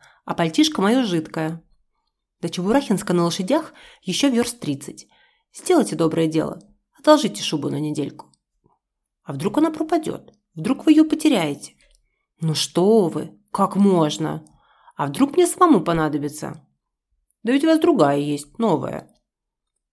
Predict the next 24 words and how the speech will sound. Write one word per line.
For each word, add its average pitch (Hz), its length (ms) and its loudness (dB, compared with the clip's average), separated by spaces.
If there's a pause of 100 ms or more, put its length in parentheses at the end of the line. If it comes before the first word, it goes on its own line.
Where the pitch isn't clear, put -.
Чиновник 147 420 -4
Трупакин 202 640 -6 (380)
прикусил 202 420 -4
сухими 156 380 -6
губами 156 420 0
сизый 147 320 -4
ус, 220 320 -6 (200)
посмотрел 156 440 -6
в 135 60 -8
окно 185 280 -4
и 202 40 -2
сказал: 135 560 -10 (880)
«Так-то 151 320 -4
оно 233 160 0
так, 135 460 -2 (260)
это 160 220 -2
верно. 151 480 -2 (920)
Добрые 160 360 4
знакомые 190 540 2
всегда 156 380 -2
должны 196 300 0
помогать 247 480 0
друг 156 200 -6
другу. 156 540 -4